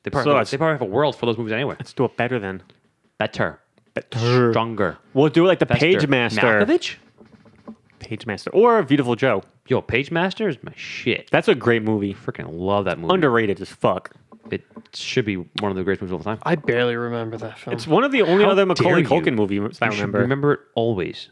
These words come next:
Speaker 1: In fact, before you go to bed every night, you should, like, watch it.
Speaker 3: I don't think that's happening, Chief.
Speaker 1: It's a great movie, though.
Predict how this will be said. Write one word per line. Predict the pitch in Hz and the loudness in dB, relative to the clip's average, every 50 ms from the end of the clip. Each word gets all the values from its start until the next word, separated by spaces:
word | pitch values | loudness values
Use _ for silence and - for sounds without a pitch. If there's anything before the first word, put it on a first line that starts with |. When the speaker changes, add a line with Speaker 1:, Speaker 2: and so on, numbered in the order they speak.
| _ _ - | _ _ -14
Speaker 1:
In | - | -4
fact, | - 127 120 - - | -2 -2 -2 -2 -6
before | - - - 135 | -14 -6 -4 0
you | 131 | 0
go | 131 | 0
to | 120 | 2
bed | 127 127 120 | 2 2 2
every | 117 110 117 | 2 0 0
night, | 123 131 123 - - | 0 0 -2 -2 -4
you | 104 | -8
should, | - - - - | -12 -12 -8 -4
like, | 101 98 - _ - | -4 -4 -4 _ -6
watch | 98 95 104 - - | -4 -4 -4 -6 -8
it. | - _ - - - - - _ _ _ _ - | -14 _ -14 -20 -20 -20 -20 _ _ _ _ -12
Speaker 3:
I | - 147 147 | -6 -2 0
don't | 156 151 143 | 0 0 0
think | - 139 127 | 0 0 2
that's | 151 139 127 | 2 2 4
happening, | 151 143 139 135 131 127 123 117 | 4 4 4 2 0 0 0 0
Chief. | - - 139 131 - - | 2 2 2 0 0 0
Speaker 1:
It's | 120 117 - | -2 0 0
a | 117 | 2
great | - - - | 2 2 4
movie, | 104 147 - 160 | 4 4 4 4
though. | 110 95 | 2 2